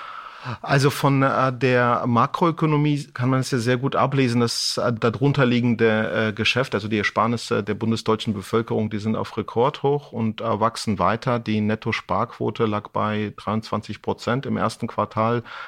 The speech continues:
Das ist, äh, tatsächlich das, der absolute Rekord. Also so einen Wert gab es davor nicht. Äh, äh,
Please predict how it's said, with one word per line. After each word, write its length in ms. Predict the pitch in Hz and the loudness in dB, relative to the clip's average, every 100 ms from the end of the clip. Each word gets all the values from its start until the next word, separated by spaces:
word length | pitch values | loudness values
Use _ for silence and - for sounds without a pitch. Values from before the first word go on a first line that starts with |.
| - | -10
Das 200 | - 98 | -8 -4
ist, 240 | 107 - - | -4 -6 -4
äh, 260 | 98 104 | -2 -2
tatsächlich 540 | 101 101 110 - 107 - | -2 -4 -4 -6 -8 -6
das, 180 | 101 76 | -8 -6
der 240 | 107 104 | -4 -2
absolute 420 | 85 - 117 110 | -2 -2 -2 -2
Rekord. 460 | 101 95 - 107 131 | -2 -4 -2 -2 0
Also 140 | 107 | -4
so 80 | 104 | -2
einen 160 | 104 104 | -2 -2
Wert 160 | 95 | -2
gab 160 | - 98 | -2 -4
es 100 | 113 | -4
davor 300 | 110 - 107 | -6 -4 -4
nicht. 260 | 113 - - | -4 -6 -8
Äh, 240 | 101 101 - - - _ | -6 -6 -8 -18 -20 _
äh, 120 | - | -10